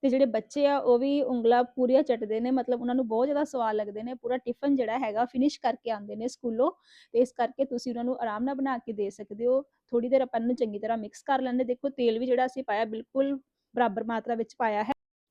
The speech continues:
ਅੱਧੀ ਕੁ ਜਿਹੜੀ ਕੜਛੀ ਹੈ ਤੇਲ ਦੀ ਬਹੁਤ ਹੈ, ਤੇ ਜਿਹੜੀ ਅੱਧੀ ਕੜਛੀ ਦੇ ਵਿੱਚ ਆਲੂ ਵਧੀਆ ਤਰੀਕੇ ਦੇ ਨਾਲ ਪੱਕ ਚੁੱਕੇ ਨੇ।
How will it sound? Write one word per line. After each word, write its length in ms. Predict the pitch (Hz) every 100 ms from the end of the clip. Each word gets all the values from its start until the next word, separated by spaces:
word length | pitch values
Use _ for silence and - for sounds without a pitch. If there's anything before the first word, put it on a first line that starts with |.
| _ -
ਅੱਧੀ 260 | 269 220 294
ਕੁ 60 |
ਜਿਹੜੀ 200 | 320 294
ਕੜਛੀ 360 | 285 254 - 269
ਹੈ 40 |
ਤੇਲ 260 | 269 262 240
ਦੀ 100 | 233
ਬਹੁਤ 340 | 214 220 233 277
ਹੈ, 200 | 277 277
ਤੇ 160 | 285
ਜਿਹੜੀ 220 | 262 262
ਅੱਧੀ 160 | 240 254
ਕੜਛੀ 280 | 262 254 247
ਦੇ 80 | 254
ਵਿੱਚ 180 | 240
ਆਲੂ 240 | 262 220 226
ਵਧੀਆ 240 | 220 240
ਤਰੀਕੇ 320 | 240 240 -
ਦੇ 80 | 233
ਨਾਲ 180 | 233 220
ਪੱਕ 200 | 214 220 -
ਚੁੱਕੇ 280 | 247 294
ਨੇ। 160 | 302 330